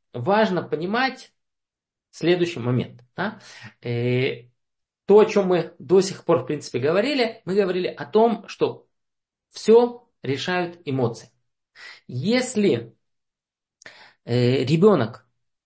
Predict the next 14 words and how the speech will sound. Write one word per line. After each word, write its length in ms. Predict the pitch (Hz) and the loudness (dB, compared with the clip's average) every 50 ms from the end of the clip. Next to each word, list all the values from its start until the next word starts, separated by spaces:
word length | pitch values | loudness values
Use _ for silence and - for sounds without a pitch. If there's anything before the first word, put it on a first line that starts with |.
| _ _ _ _ _ _ _ _ _ _ _ _ _ _ _ _ _ _ _ _ _ _ _ _ - | _ _ _ _ _ _ _ _ _ _ _ _ _ _ _ _ _ _ _ _ _ _ _ _ -4
вообще 380 | 139 120 165 160 165 - 190 | 0 2 2 2 2 4 4
неважно, 320 | 175 170 160 151 127 139 127 | 4 4 4 2 2 0 -6
кстати, 200 | - - 131 127 | -8 -10 -12 -12
какого 340 | - 127 - 160 139 - | -6 0 2 2 2 2
возраста, 320 | - 214 - - - - 95 | 0 -4 -8 -12 -16 -10 -6
да, 140 | 104 143 165 | -4 -4 -4
в 60 | - | -2
сорок 280 | - 165 151 151 123 | 0 0 0 0 0
лет 200 | 143 156 151 131 | 0 0 0 0
будет 160 | 127 131 131 131 | -2 -4 -2 -2
работать 320 | 131 127 123 - 131 120 | -2 -2 -2 -4 -4 -4
точно 300 | - 131 117 - - 127 | -4 -6 -6 -6 -8 -4
так 200 | 123 127 113 - | -4 -2 -4 -4
же, 160 | - 101 - | -8 -16 -20